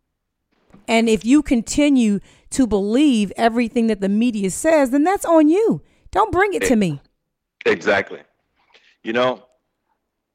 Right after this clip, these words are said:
Speaker 2: it's offensive to me that they would even try to muzzle you.
Speaker 1: Yeah.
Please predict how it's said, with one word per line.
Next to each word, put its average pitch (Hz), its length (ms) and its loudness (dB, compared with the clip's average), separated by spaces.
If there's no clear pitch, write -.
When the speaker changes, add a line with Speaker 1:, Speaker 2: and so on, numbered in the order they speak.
Speaker 2:
it's 123 160 -10
offensive 151 680 -8
to 110 100 -16
me 90 640 -8
that 95 480 -4
they 107 360 0
would 98 160 -4
even 98 320 -4
try 101 560 -2
to 98 220 -18
muzzle 87 720 -6
you. 67 260 -20
Speaker 1:
Yeah. 294 280 -4